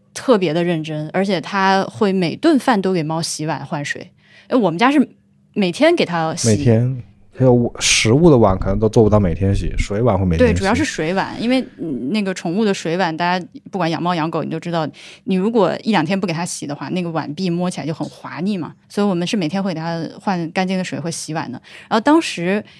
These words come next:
Speaker 1: 呃，那期节目那个嘉宾叫什么名字我忘了，但他说了一句话给我还挺触动的，他就是，他就说，“如果这个东西我不愿意吃，我就不会给猫吃，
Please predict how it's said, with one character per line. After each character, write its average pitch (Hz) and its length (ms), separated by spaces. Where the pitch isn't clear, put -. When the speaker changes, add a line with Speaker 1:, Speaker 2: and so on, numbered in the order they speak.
Speaker 1:
呃， 185 180
那 247 120
期 240 140
节 190 140
目 208 100
那 208 80
个 190 80
嘉 190 160
宾 202 160
叫 240 160
什 185 60
么 175 80
名 160 160
字 170 60
我 147 100
忘 151 240
了， 139 60
但 196 140
他 196 200
说 208 240
了 196 80
一 - 20
句 196 80
话 196 160
给 170 140
我 151 260
还 160 220
挺 - 180
触 170 160
动 151 160
的， 151 60
他 165 100
就 175 140
是， 160 260
他 190 120
就 180 140
说 170 320
，“如 185 180
果 190 320
这 226 100
个 202 80
东 196 120
西 190 80
我 160 180
不 151 80
愿 196 180
意 180 40
吃， 165 160
我 151 100
就 147 100
不 151 80
会 165 80
给 147 100
猫 147 200
吃， - 260